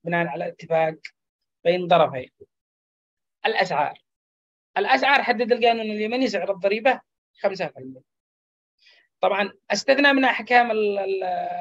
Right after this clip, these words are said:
ال-، الفقرة الذي هي هذه إن السولار، الكيروسين، المازوت وغاز البوتان بواقع خمسة في المية من سعر المستهلك، وجاب إنه في ضريبة صفرية لبعض السلع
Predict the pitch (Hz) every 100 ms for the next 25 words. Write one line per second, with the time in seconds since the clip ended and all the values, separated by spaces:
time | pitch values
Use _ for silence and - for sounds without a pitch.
0 | 170 170 170 175 170 165 170 - - -
1 | _ _ 156 160 196 196 180 175 170 175
2 | 165 160 - _ _ _ _ _ 160 165
3 | 247 254 - _ _ _ - 190 196 -
4 | - - - - - - - - - 208
5 | 190 190 180 175 185 180 170 180 180 170
6 | 170 170 202 175 175 170 - 170 190 208
7 | - 175 190 180 175 165 170 170 175 170
8 | 165 147 156 156 - 196 254 - _ _
9 | _ _ _ 190 185 262 320 302 _ _
10 | _ _ _ _ _ _ _ _ _ 190
11 | 196 185 175 277 269 170 156 _ _ _
12 | _ _ _ _ _ _ _ _ 165 214
13 | 269 240 220 226 226 277 254 214 208 214
14 | - 247 202